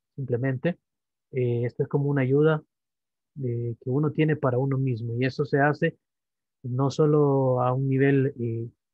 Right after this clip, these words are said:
inicial en demostraciones, como estamos haciendo aquí, sino a, también a problemas de ma-, de mayor escala. Incluso ya hay teoremas que solo la cantidad de, de información que se tiene en la hipótesis es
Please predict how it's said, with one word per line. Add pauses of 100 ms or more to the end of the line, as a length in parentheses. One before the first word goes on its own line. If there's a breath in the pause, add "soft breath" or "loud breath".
(140)
inicial
en
demostraciones,
como
estamos
haciendo
aquí, (220)
sino
a,
también
a
problemas
de
ma-,
de
mayor
escala. (460)
Incluso (460)
ya
hay
teoremas
que (340)
solo
la
cantidad
de,
de
información
que
se
tiene
en
la
hipótesis (680)
es